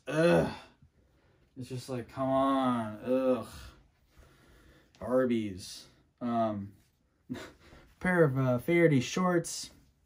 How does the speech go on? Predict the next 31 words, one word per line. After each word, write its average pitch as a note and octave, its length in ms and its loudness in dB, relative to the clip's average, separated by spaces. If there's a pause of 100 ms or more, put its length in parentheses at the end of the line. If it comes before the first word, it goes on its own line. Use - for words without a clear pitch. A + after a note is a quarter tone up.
(460)
Six - 280 -6
bucks. C#3 360 -2 (200)
I'm D#3 140 0
sure F3 220 0
the D#3 100 0
sell-through C#3 360 0
rate A#2+ 80 0
sucks B2+ 240 -4
on A2+ 120 -2
these. A2 280 -8 (840)
But C#3 120 0
over C#3+ 120 2
the C#3 80 -2
summer, B2+ 280 0
it A#2 60 -4
should B2 140 -6
be A#2 100 -2
fine. A2+ 440 -4 (800)
Forgot C#3 260 -2
to - 60 -12
show C3 100 -4
you A#2+ 120 0
these. A2+ 300 -6 (360)
Pair F3 80 2
of D#3 80 0
Specialized D3 680 0
cycling C#3 400 -2
shorts. C3 580 -4 (420)
Women's. C3 680 2 (2250)
Um, C3+ 580 -6 (360)
yeah, A#3+ 180 0